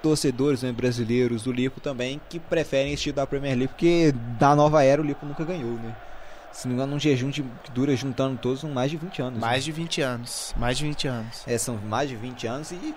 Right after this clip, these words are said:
Speaker 1: nesse tempo o Liverpool já ganhou dois títulos, né, da Liga dos Campeões, já chega em finais diretos, então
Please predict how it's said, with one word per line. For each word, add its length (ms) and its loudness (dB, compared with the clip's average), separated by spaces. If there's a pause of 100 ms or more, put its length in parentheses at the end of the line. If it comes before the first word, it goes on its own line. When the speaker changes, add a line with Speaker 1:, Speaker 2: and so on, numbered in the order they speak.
(120)
Speaker 1:
nesse 300 -4 (220)
tempo 320 -2
o 60 -6
Liverpool 340 0
já 140 0
ganhou 420 0
dois 260 0
títulos, 300 -8
né, 80 -10
da 140 -2
Liga 180 -4
dos 100 -8
Campeões, 440 -6
já 100 -4
chega 220 -4
em 60 -4
finais 440 -2
diretos, 460 0
então 420 -2